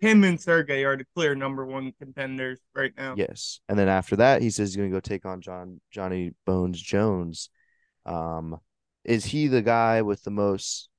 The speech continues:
Speaker 2: who could give John Jones the biggest run for his money?
Speaker 1: See, that's why the number one contender fight between him and Sergey just makes so much sense, 'cause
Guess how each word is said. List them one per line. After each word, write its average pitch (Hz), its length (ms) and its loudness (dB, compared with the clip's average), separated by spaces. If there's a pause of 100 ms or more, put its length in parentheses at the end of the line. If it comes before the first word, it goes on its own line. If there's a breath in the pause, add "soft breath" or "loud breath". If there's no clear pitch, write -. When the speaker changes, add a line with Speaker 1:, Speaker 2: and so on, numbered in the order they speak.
(260)
Speaker 2:
who 120 200 0
could 95 340 -12
give 104 380 -8
John 98 320 0
Jones 95 380 4
the 92 100 -2
biggest 92 400 0
run 90 160 -4
for - 140 -4
his 85 100 -4
money? 92 300 -6 (2750)
Speaker 1:
See, 226 300 0
that's 208 300 2
why 208 180 6
the 156 460 6 (460)
number 170 380 -2
one 170 260 2
contender 160 460 -2
fight 175 400 0
between 156 360 -2
him 160 220 0
and 151 120 0 (120)
Sergey 165 420 2
just 135 220 -14
makes 151 320 -2
so 156 140 -4
much 143 320 -2
sense, 160 380 -4
'cause 135 200 -2